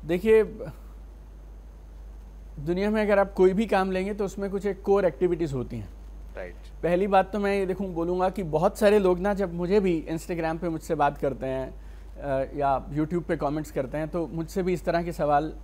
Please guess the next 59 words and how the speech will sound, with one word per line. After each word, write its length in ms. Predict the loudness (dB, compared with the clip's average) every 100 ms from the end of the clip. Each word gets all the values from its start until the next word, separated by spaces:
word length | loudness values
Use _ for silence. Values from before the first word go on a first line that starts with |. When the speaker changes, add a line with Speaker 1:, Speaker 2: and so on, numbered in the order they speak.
| 0
Speaker 1:
पूछते 300 | 0 2 -2
हैं 420 | -4 -6 -16 -6
कि 80 | -2
Speaker 2:
हम्म। 80 | 4
Speaker 1:
"मेरी 160 | 4
प्रॉब्लम 440 | 6 4 6 4 6
ये 80 | 6
है 60 |
सर, 180 | 6 2
लोग 340 | 4 2 2
बिजनेस 320 | -2 -2 -2 0
में 120 | 4
आ 140 | 4
नहीं 140 | 4 0
रहे 80 |
हैं, 120 | -2 -8 0
मेरी 240 | 4 4
Speaker 2:
हम्म। 100 | 4
Speaker 1:
प्रॉब्लम 380 | 2 2 0 4
ये 100 | 4
है, 120 | 6
ये 80 | 2
बिजनेस 380 | 0 -4 -4 0
में 100 | 2
लोग 200 | 2 2
मेरे 200 | 0 2
साथ 200 | 0 0
एक्टिवली 380 | -2 -2 -2 0
काम 200 | -2 -2
नहीं 160 | -4
कर 100 | -4
रहे 100 | -6
हैं।" 80 | -4
तो 160 | -4 -4 -12 -18 -18 -8 4
मैं 100 | 6
उनको 240 | 8 6
भी 100 | 8
बोलता 300 | 6 6 6
हूँ, 80 | 6
और 100 | 6
यहाँ 240 | 6 4
पे 120 | 2 0
जितने 260 | 0 0
व्यूअर्स 320 | 4 4 4
हैं 80 | 0
उनको 180 | -2 0
भी 80 | 0
बोल-, 220 | 0 -2
बोलूँगा 360 | 0 0 2 0
एक 140 | 0
बात। 220 | 0 -2 -10 -18 -18 -18 -18 -18 -18 -10 8
एक 180 | 10 10
होती 180 | 6 4
है 80 |
समस्या, 520 | 4 4 4 4 8 10
एक 180 | 8
होती 180 | 6 2
है 60 | 2
प्रवृत्ति। 600 | 4 4 6 4 0